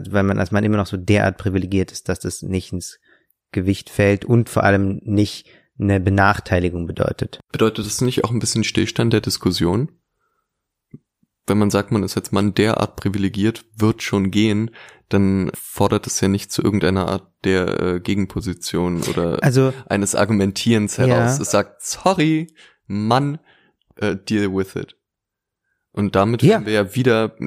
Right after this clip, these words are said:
Speaker 2: ja, aber damit wären wir ja wieder bei dem Grundding, weshalb Menschen sich ausgeschlossen aus der Diskussion fühlen. Also damit macht man ja ganz genau das.
Speaker 1: Ja, okay, aber
Speaker 2: Schicksal.
Speaker 1: ja, also so
Speaker 2: Und das geht, und das finde ich eigentlich
Speaker 1: Ja, aber
Speaker 2: auch
Speaker 1: weißt du,
Speaker 2: nicht
Speaker 1: wenn,
Speaker 2: so
Speaker 1: wenn,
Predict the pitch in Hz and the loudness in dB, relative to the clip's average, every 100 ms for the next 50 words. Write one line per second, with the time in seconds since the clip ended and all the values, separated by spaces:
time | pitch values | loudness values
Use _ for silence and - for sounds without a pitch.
0 | - 123 113 98 98 107 113 110 104 101 | 0 2 2 2 0 0 0 -2 -2 -2
1 | 101 113 107 95 - - 92 - 101 104 | -2 0 0 0 -6 -10 -6 0 2 4
2 | 113 120 113 107 101 - 101 - - 98 | 2 2 2 0 0 -2 -2 -4 -8 -2
3 | 104 104 110 104 - 104 - - 104 104 | -2 -2 -6 -6 -6 -8 -8 -6 -6 -4
4 | 104 - - 95 - 98 110 117 - 85 | -6 -6 -6 -6 -6 -2 0 0 -2 -4
5 | 87 - - _ - 90 98 - - 101 | -4 -8 -20 _ -10 -2 -2 -2 -2 0
6 | 104 - 104 - - 101 98 - - - | 0 0 -2 -2 -4 -2 -2 -4 -10 -6
7 | 110 107 - 95 98 98 98 104 - - | -4 -4 -6 -6 -4 -4 -4 -6 -8 -20
8 | _ _ _ _ _ _ 131 123 139 143 | _ _ _ _ _ _ -6 -4 -4 -4
9 | - 120 113 117 117 - - 110 107 101 | 2 4 4 0 -2 -2 0 2 2 -2
10 | 101 - - - - 113 - 131 131 131 | -6 -10 -12 -12 -6 -6 -2 0 0 0
11 | 131 135 - _ - 107 107 - 117 113 | 0 -2 -6 _ -10 -8 -8 -6 -8 -8
12 | - 85 - 104 107 - 113 110 107 107 | -12 -12 -10 -10 -10 -12 -12 -10 -6 0
13 | 139 147 139 135 139 135 131 117 131 | 2 4 4 2 2 0 0 2 0